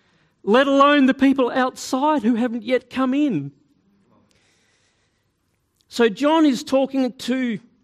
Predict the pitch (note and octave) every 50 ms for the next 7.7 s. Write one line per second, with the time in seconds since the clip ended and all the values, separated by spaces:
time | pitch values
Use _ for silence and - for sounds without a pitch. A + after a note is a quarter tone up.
0 | _ _ _ _ _ _ _ F#3+ A3+ A#3 - C4 B3 A#3 B3+ C4+ C#4 C#4 C4 C4+
1 | B3+ A#3+ - - G#3 G3 F#3+ F#3+ F#3+ G#3 A3 A3 A3 A3+ C4 D4 D#4+ D#4 C#4 C4+
2 | C4 G#3 - - - - B3 C4+ C4 A#3+ F#3 D#3+ F3+ A3 G#3 - - - _ _
3 | _ _ _ _ _ _ _ _ _ _ _ _ _ _ - F3+ A3+ C4 C#4 B3+
4 | A#3+ A#3+ B3 B3+ B3+ B3+ B3 A#3+ G#3+ F3+ C#3+ B2 A#2+ - _ _ _ _ _ _
5 | _ _ _ _ _ _ - A3 C#4 C#4 C4+ C4+ C4 C4 C#4 C4+ C4 B3 A3 F#3
6 | D3 C#3 C3+ D#3 D3+ - _ _ _ _ _ _ _ _ _ - F#3+ A#3 C4 B3+
7 | B3 B3+ B3 B3+ C4 B3+ A#3+ A#3 G#3+ E3 C#3+ C#3+ -